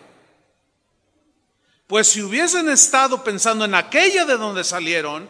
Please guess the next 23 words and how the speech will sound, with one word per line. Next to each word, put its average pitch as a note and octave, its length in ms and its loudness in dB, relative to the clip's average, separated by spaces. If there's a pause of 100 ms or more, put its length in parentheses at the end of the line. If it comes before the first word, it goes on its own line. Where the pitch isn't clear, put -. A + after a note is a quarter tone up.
(220)
o - 60 -20
sea, F3+ 140 -6
la D#3 160 -6
tierra F3+ 260 -2
literal F3 580 -4
prometida, D#3 840 -8 (580)
"ciertamente C4 800 -4
tenían A#3+ 500 -2
tiempo E4+ 380 -4
de G#3+ 80 -2
volver", E3 640 -2
pues C3+ 220 -12
era G#3+ 220 -4
de C4 200 0
ellos, G#3+ 360 -8 (300)
podían D3+ 300 -8
volver A3+ 280 -4
cuando B3 280 -8
quisieran, F#3 640 -8 (840)
pero G#3+ 240 4
anhelaban A#3 580 4
una D4 220 4
mejor. A3+ 480 0